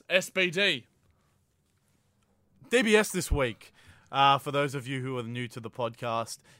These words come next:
Speaker 2: D B S stands for Drop Bench Start. So we will give you three N B A names, um, whether they're past, present, or future. <laughs>
Speaker 1: What?
Speaker 2: Um, 'cause we're that good.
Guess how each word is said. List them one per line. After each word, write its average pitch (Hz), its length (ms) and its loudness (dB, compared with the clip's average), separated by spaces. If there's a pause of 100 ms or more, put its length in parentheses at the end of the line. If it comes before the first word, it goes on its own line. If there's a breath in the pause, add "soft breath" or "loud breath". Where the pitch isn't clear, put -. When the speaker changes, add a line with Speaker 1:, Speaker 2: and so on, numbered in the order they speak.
Speaker 2:
D 143 100 -4
B 127 140 -4
S 123 100 -2
stands 127 300 -8
for 123 180 -8
Drop 131 380 -8
Bench 127 300 -8
Start. 131 440 -2
So 123 160 -10
we 127 400 -6
will 120 400 -12 (160)
give 131 300 -10
you 143 360 -8 (480 loud breath)
three 151 760 -2
N 143 120 -8
B 135 160 -2
A 127 460 -2 (640)
names, 139 400 -8 (680)
um, 113 540 -6 (640)
whether 120 240 -8
they're 113 240 -6 (140)
past, 127 320 -8
present, 131 380 -8
or 117 260 -10 (300)
future. 151 420 -8
<laughs> - 420 -20
Speaker 1:
What? 233 320 4 (800 loud breath)
Speaker 2:
Um, 147 680 2 (200)
'cause 135 180 -8
we're 123 120 -2
that 101 220 -4
good. 117 200 -10